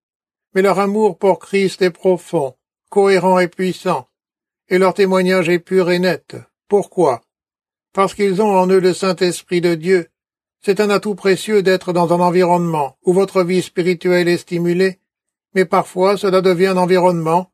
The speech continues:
où votre vie spirituelle se tient debout artificiellement. Des gens me posent tout le temps cette question.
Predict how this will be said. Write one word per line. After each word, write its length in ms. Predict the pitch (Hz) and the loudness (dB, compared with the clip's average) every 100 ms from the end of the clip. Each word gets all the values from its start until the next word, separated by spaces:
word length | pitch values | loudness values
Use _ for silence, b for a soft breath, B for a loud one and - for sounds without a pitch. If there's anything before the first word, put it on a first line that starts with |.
| - | -2
où 100 | 185 | 0
votre 300 | 196 170 175 | 0 0 -2
vie 180 | 190 | -2
spirituelle 840 | 190 - 185 185 - 175 151 123 120 _ | -4 -4 -2 -2 -2 0 0 -2 -6 _
se 140 | - 196 | -2 -2
tient 300 | 180 196 185 | 0 -2 0
debout 320 | 180 165 185 | -2 0 0
artificiellement. 1040 | 165 - 170 185 165 180 170 175 190 175 _ _ _ _ - | 0 -2 -4 -4 -2 0 0 0 -2 -6 _ _ _ _ -6
Des 180 | 160 165 | 0 0
gens 220 | 180 214 | 0 0
me 140 | 190 | 0
posent 460 | - 202 214 170 160 | 0 2 2 0 -4
tout 100 | 214 | -2
le 160 | 208 180 | 0 0
temps 240 | 190 196 | -2 -4
cette 320 | 180 180 180 | -2 -2 -2
question. 540 | 170 180 165 - 202 | -2 -2 -2 -6 -6